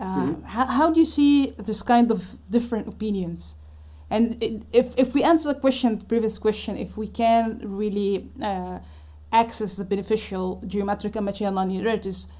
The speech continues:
Speaker 1: do you think that could be replace the controller at all?
Speaker 2: Well, my, m-, th-, yeah, that's, that's a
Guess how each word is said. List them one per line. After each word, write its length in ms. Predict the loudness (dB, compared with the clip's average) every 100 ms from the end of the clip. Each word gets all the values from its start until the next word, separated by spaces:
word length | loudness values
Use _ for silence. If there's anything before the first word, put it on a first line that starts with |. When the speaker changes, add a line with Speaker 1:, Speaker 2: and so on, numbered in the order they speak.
| -20 -20 -6
Speaker 1:
do 120 | 2
you 60 | 2
think 200 | 4 6
that 220 | 4 2
could 200 | -2 2
be 240 | 4 2 2
replace 460 | -2 2 2 2
the 60 | 2
controller 720 | -4 -8 -6 -4 -4 -4 -6 -12 -20 -20 -20 -20 -20 -20 -20 -20 -16
at 140 | -8 -6 4
all? 320 | 4 4 -6 -20 -20 -20 -20 _ _ _ _ _ _
Speaker 2:
Well, 240 | -4 -2
my, 160 | -2 -4
m-, 340 | -6 -6 -6 -10 -16 -16 -14
th-, 120 | -16 -10
yeah, 140 | -4
that's, 220 | 0 -2 0
that's 280 | -2 0 0
a 320 | 2 0